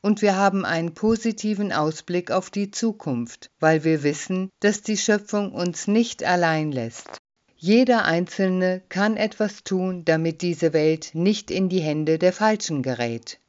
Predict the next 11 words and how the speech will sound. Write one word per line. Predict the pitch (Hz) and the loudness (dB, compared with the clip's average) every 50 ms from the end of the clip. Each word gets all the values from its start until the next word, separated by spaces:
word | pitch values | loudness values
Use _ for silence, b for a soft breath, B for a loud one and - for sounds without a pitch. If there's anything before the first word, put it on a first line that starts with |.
| _ _ | _ _
Lernen, | 143 135 135 131 127 127 131 139 143 147 160 170 180 - - | 0 2 2 2 2 0 0 0 -2 -2 -4 -6 -8 -12 -8
wieder | 165 160 170 170 180 190 190 190 - | -4 -2 -2 2 4 2 2 2 0
zu | - 220 190 | -4 -4 0
bitten. | - 240 247 240 - - 139 117 113 117 - _ _ _ _ _ | 2 2 0 0 -2 -4 -4 -4 -4 -6 -12 _ _ _ _ _
Übrigens | - 226 220 170 160 151 156 135 131 139 120 120 117 - - - _ _ _ | 2 2 2 4 4 2 0 0 0 -2 -2 -4 -4 -8 -12 -20 _ _ _
sind | - - 143 151 151 143 143 | -8 -4 0 0 0 0 -2
die | 160 147 131 | -4 -4 0
Worte | 139 131 131 139 143 - 196 185 | 2 2 2 2 0 0 -2 -2
an | - 190 196 180 | 0 -2 -2 0
sich | 196 208 196 202 - | -2 -2 -2 -2 -2
neutral. | 214 214 214 214 214 214 - - 214 196 175 147 123 110 | 0 2 2 2 0 0 0 2 4 4 4 2 0 -4